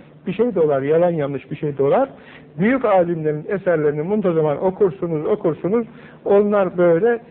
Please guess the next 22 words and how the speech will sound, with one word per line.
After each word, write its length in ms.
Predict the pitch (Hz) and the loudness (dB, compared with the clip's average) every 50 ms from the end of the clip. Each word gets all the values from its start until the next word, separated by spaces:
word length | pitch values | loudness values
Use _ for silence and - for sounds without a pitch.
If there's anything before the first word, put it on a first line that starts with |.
| - - - | -20 -18 -8
zihniniz 460 | - 180 196 165 185 190 190 196 185 - | -4 -2 -2 0 0 0 0 -2 -2 0
onlarla 460 | - 202 208 220 202 185 165 147 143 | 0 2 2 4 4 2 2 0 0
meşgul 280 | 151 156 156 - 165 | 0 -2 -2 -2 0
olur, 220 | 143 147 196 233 220 | 0 2 2 2 2
vesveseye 540 | 214 202 - - 156 135 - 147 160 202 220 | 0 0 0 -2 -6 -6 -4 -4 -2 -2 0
yer 240 | 196 156 147 139 | 0 0 0 -2
kalmaz. 340 | - - 127 120 117 113 110 - - - - - - - - - - | -2 -4 -4 -4 -4 -8 -12 -14 -18 -20 -20 -20 -20 -20 -20 -16 -8
Anlatabiliyor 560 | - 139 143 143 143 156 151 170 180 247 277 | -4 -2 -2 0 0 0 0 0 -2 0 -2
muyum? 200 | 240 175 131 - - - - - - - - - - - - - - - - - - - - - | -2 -2 -6 -8 -12 -18 -20 -20 -20 -20 -20 -20 -20 -20 -20 -20 -20 -20 -20 -20 -20 -18 -8 -4
Yani 220 | 139 139 143 135 131 - | 0 0 2 0 0 0
sen, 180 | 139 180 208 208 202 - - - - - - - - - - - - - | 0 0 0 0 -2 -10 -16 -18 -18 -18 -18 -18 -20 -20 -20 -20 -12 -4
sen 140 | - 175 185 | 0 0 0
onu 260 | 196 - 175 170 165 | 0 0 -2 -2 -2
meşgul 340 | 160 175 170 165 - - 175 | 0 -2 -2 -4 -4 -2 0
etmezsen 580 | 165 165 160 160 - 220 240 233 - 277 277 269 | 0 0 0 0 -2 -2 -2 0 0 -2 -2 -2
o 160 | - 202 220 | 0 -2 -2
kendisi 500 | 214 - 180 170 160 151 - 247 202 175 | -2 -2 -2 -2 -2 -2 -4 -4 -2 0
boşluklardan, 840 | 180 170 - - - 180 - - - 185 175 175 170 208 233 247 247 - - - - - - | 0 -2 -2 -4 -12 -14 -12 -6 -2 0 0 0 2 0 -2 -2 -4 -8 -18 -20 -20 -10 -4
boşlukları 600 | - 160 - - 175 151 - 175 196 240 - 185 | -2 -2 -2 -2 -4 0 0 0 2 2 0 0
vesveseyle 600 | 160 160 156 160 170 156 - 175 170 180 180 160 | 0 -2 -2 -2 -6 -4 -2 -2 -2 -2 -2 0
doldurmaya 460 | 156 151 147 147 151 147 151 143 139 | 2 2 2 2 0 -2 0 -2 -4
çalışıyor. 440 | 139 - 135 117 117 - - 123 110 | -4 -4 -6 -6 -6 -10 -14 -14 -14